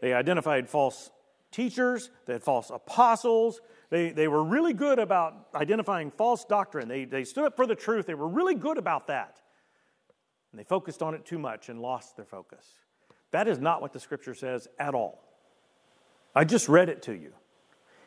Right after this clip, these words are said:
He said, "This is what you're doing right." He didn't say they were doing it wrong. What they did wrong was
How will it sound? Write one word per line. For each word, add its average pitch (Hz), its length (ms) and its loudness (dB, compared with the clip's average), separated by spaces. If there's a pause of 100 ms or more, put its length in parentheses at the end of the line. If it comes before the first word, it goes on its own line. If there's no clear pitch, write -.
He 240 160 8
said, 170 400 8 (180)
"This 254 160 6
is 214 100 8
what 175 220 6
you're 156 80 4
doing 131 440 4
right." 208 600 2 (520)
He 196 120 -2
didn't 247 200 6
say 196 160 4
they 175 100 6
were 151 80 4
doing 143 240 2
it 131 80 -4
wrong. 147 540 2 (1400)
What 190 140 8
they 220 100 6
did 175 160 8
wrong 269 480 8
was 127 640 2